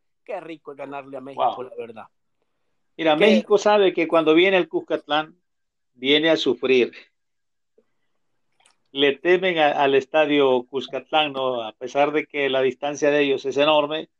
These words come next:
Speaker 2: pero saben que el venir a jugar aquí no es fácil para, para el cuadro azteca, ¿no?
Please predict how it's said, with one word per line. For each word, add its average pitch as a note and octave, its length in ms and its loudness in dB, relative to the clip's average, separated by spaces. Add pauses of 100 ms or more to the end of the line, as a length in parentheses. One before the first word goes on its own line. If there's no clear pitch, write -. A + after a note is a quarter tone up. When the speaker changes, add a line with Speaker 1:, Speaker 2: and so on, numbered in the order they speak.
(500)
Speaker 2:
pero B2+ 200 -2
saben D3 380 2
que C3 340 0
el C3 180 -6
venir C#3+ 300 0
a C#3+ 100 2
jugar C#3+ 300 2
aquí D#3 520 -2
no C#3+ 200 -2
es C#3 80 -4
fácil D3 400 0
para, A2 380 0 (260)
para B2 160 -2
el A#2+ 100 -10
cuadro B2+ 380 0
azteca, A2+ 440 -8
¿no? A2 140 -16